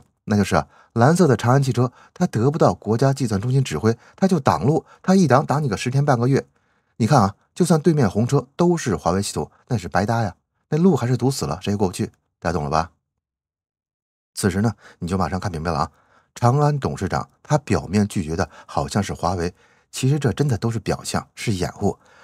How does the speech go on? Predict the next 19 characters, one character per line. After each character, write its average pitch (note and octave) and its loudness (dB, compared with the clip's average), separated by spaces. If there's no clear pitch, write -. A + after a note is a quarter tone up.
他 F3+ 0
他 F3+ 0
妈 F3 4
就 E3 2
是 G2+ -2
啊， C2+ -4
小 C#2 0
号 B2+ 2
邓 A2+ -2
小 - -6
平， F#2 -4
当 E3+ 2
代 A2+ 2
邓 A2+ -2
小 - -6
平。 F2 -6
实 C#3+ -2
际 D#3+ 0
上， F2 -4